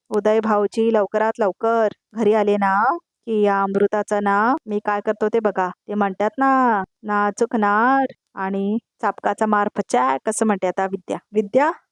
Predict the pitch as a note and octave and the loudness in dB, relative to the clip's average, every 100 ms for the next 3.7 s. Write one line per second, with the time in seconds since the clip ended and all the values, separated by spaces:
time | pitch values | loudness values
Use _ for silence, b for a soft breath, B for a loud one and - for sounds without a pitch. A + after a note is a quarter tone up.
0 | _ _ A3 F#3+ A3+ B3 A#3 A3+ G3+ F#3+ | _ _ -6 0 2 2 0 -2 -2 0
1 | F#3+ F3+ F3+ F3+ _ _ - G#3+ B3+ D4+ | 0 0 -4 -6 _ _ -4 0 2 2
2 | C#4+ C#4 B3+ G#3+ G3+ G3+ A#3 B3+ D4+ G#4 | 2 2 2 -2 0 0 2 2 2 -2
3 | _ - A#3 B3+ D4 D#4 C4 | _ -14 -4 -2 0 0 2